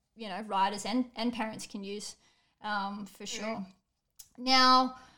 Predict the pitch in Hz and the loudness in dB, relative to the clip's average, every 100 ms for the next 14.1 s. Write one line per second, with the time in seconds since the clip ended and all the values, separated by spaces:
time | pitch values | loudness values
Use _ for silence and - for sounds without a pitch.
0 | _ _ _ _ _ 254 294 381 - 294 | _ _ _ _ _ 2 4 2 0 -2
1 | 294 285 - - 262 254 254 247 247 233 | 0 0 -2 -2 0 4 4 2 0 -4
2 | - 220 226 220 220 220 - - - - | -8 0 2 4 4 0 -6 -10 -12 -16
3 | - - - - - 240 226 233 220 - | -20 -20 -20 -14 0 2 6 4 4 0
4 | - - - _ _ _ _ _ _ _ | -4 -8 -18 _ _ _ _ _ _ _
5 | _ _ _ _ - 226 214 190 214 233 | _ _ _ _ -10 -4 -2 0 0 2
6 | 240 226 220 214 220 214 208 - - - | 2 2 0 2 4 4 2 -2 -18 0
7 | 247 254 302 269 262 240 240 226 208 185 | 6 6 4 -2 2 2 2 0 -2 -4
8 | 208 - - 196 - 220 214 220 233 240 | -2 -4 -6 -10 0 2 2 2 4 6
9 | 269 269 254 226 233 - 220 226 226 208 | 8 8 8 6 0 2 2 2 0 0
10 | 214 185 - - 220 214 208 208 208 208 | 0 -4 -8 -8 -2 2 2 0 -2 -8
11 | - _ _ _ _ _ _ _ _ 240 | -12 _ _ _ _ _ _ _ _ -4
12 | 208 220 - 247 233 240 226 220 - 214 | -2 -2 0 4 4 4 2 0 -2 -4
13 | 240 220 - 208 214 214 226 226 190 220 | 0 0 -2 -6 -4 2 4 6 4 0
14 | 240 | -2